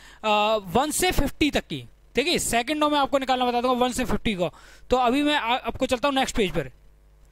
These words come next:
देखिए, वन से फिफ्टी का के लिए, वन से फिफ्टी के लिए मैं क्या करूँगा? वन से फिफ्टी के लिए काउंट करूँगा इसके ऊपर, ठीक है, कैलकुलेशन चलेगी इसमें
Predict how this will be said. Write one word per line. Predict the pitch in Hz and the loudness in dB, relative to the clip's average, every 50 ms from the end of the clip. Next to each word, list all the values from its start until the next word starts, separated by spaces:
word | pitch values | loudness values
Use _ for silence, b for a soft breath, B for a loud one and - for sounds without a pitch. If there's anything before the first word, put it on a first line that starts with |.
| - - - - - | -20 -20 -10 -4 -2
देखिए, | 247 233 269 185 147 - - | 0 0 0 -2 -2 -2 -2
वन | 240 269 | -2 0
से | - 320 302 | 0 0 0
फिफ्टी | - 262 - - - 320 | 0 0 0 0 -2 0
का | 262 311 302 | 0 0 0
के | 247 285 294 | 0 -2 -2
लिए, | 269 277 285 302 349 359 - B B B B B B - | 0 0 0 0 0 0 -2 B B B B B B -2
वन | 233 269 262 | -2 0 0
से | 311 302 | 0 0
फिफ्टी | - 262 240 - - - | 0 0 0 0 0 0
के | 262 302 277 | 0 0 0
लिए | 254 262 269 | 0 0 0
मैं | 262 269 254 | 0 0 0
क्या | 262 247 226 | 0 0 0
करूँगा? | 233 220 220 233 262 | 0 0 0 2 2
वन | 262 262 262 | 2 0 0
से | 240 - 277 | 0 -2 0
फिफ्टी | - - 240 - - 320 277 | 0 0 0 0 0 0 0
के | 277 254 | 0 0
लिए | 220 220 233 277 311 - B B B B B - | 0 2 2 0 0 -2 B B B B B 0
काउंट | 262 285 311 339 294 - | 2 2 2 2 0 0
करूँगा | - 311 294 302 320 320 | 2 2 2 2 2 0
इसके | - 262 - - - 262 | 0 0 -2 0 2 2
ऊपर, | 233 214 - 190 131 - - - - _ _ - | 2 2 0 -2 -4 -4 -6 -16 -20 _ _ -2
ठीक | 269 311 | 0 0
है, | 285 170 - - - | 0 0 -2 -2 0
कैलकुलेशन | 240 247 269 - 294 302 269 220 302 285 | 0 0 2 2 0 0 0 0 -2 -2
चलेगी | 294 277 277 294 294 294 269 | -2 -2 0 0 2 2 0
इसमें | 202 - - 285 330 381 | 0 0 0 0 0 0